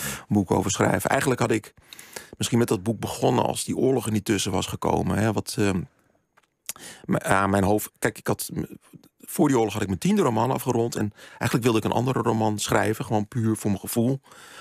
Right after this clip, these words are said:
Maar ja, het is bijna, bijna, of noem je dat, is bijna, eh, eh, misdadig om in,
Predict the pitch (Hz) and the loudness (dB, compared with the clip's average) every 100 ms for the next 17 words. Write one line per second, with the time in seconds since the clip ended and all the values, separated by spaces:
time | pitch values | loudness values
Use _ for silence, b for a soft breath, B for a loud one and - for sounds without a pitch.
0 | B _ 104 101 92 87 80 82 - _ | B _ 2 2 2 -2 -4 -6 -10 _
1 | B B B B - - 92 87 87 85 | B B B B -20 -6 0 2 2 2
2 | 85 80 - _ _ _ B B B - | 0 -4 -16 _ _ _ B B B -12
3 | - - 90 92 101 98 - 120 101 101 | -10 0 2 2 2 2 0 -2 0 0
4 | 95 92 95 92 90 82 - 85 90 92 | -2 -2 -2 0 0 0 0 -2 -2 -2
5 | - - B B B B B _ - - | -6 -12 B B B B B _ -10 -6
6 | 90 95 92 101 107 107 101 113 104 101 | -2 2 4 4 4 2 2 2 2 0